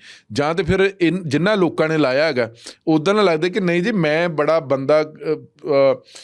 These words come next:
ਹੈ ਵਾਂ, ਅਣਖੀਆਂ ਜ਼ਮੀਰ ਵਾਲਾ ਹੈਗਾ, ਤੁਹਾਡੀ ਪਾਰਟੀ ਦੇ ਲੀਡਰ ਚੰਗੇ ਨਹੀਂ ਹੈਗੇ, ਮੈਨੂੰ ਨਹੀਂ ਜਥੇਦਾਰੀ ਪ੍ਰਵਾਨ।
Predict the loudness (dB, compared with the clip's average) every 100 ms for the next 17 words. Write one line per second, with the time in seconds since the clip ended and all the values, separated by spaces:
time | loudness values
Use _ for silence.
0 | -20 _ -4 -2 0 2 2 0 -2 -4
1 | -6 -6 -4 -2 0 0 0 0 2 2
2 | 4 2 2 0 -2 -4 -4 0 0 0
3 | 0 0 0 -2 0 0 0 -2 -2 -4
4 | -2 -2 -2 -2 -4 -6 -20 -10 -4 -2
5 | 2 2 2 0 0 2 0 0 -2 -2
6 | -4 -6